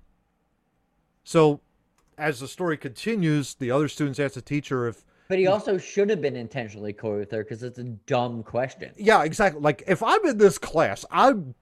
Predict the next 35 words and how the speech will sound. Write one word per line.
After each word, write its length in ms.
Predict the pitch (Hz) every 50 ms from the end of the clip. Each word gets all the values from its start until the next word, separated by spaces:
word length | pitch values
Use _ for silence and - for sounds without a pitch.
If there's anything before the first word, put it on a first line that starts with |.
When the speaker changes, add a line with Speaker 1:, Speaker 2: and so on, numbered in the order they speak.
| _ _ _ _
Speaker 1:
leaping 800 | 160 160 139 135 151 180 214 247 233 190 - - 160 131 107 110
with 180 | 123 139 135
my 140 | 131 143 143
sarcasm, 640 | 135 - - 147 123 117 - 123 101 98 90 98 87
John, 200 | 85 113 107 110
like, 140 | 120 135 117
one 580 | 113 120 120 135 151 175 185 190 190 190 185 165 - _ _ _ _ _ _ _
thousand 420 | - - 147 180 185 147 135 - -
percent 240 | 151 147 - - 170
Speaker 2:
Oh, 40 | 147
yeah, 0 |
I'm, 140 | - 226
I'm 60 | 247 -
totally 140 | 160 139 - 262
Speaker 1:
sarcastic 280 | 254 - 254 240 190 226
Speaker 2:
being, 80 | 233 233
Speaker 1:
at 80 | 143 -
this 180 | 131 123 -
point. 200 | - - 135 190
Speaker 2:
I'm 160 | 214 240 233
being 380 | 180 202 202 226 226 226 214 202
the 100 | 185 170
biggest 560 | 143 113 101 160 165 147 165 180 175 - - - -
idiot. 520 | 151 165 160 170 175 190 202 202 - - -
<laughs> 40 |
I 840 | - - - - - - - - - - - - - - 160 175 196 202
am, 420 | 190 170 156 143 139 135 131 127 - - -
like, 360 | 294 160 147 - 127 120 - - - - _ - 214 - _ _ - - -
like, 160 | 156 190 214
what 120 | 214 220
do 60 | 226
you 80 | 262 262
mean? 200 | 285 359 285 180
Like, 160 | 190 190 196 -
I, 400 | 156 180 196 214 226 233 226 -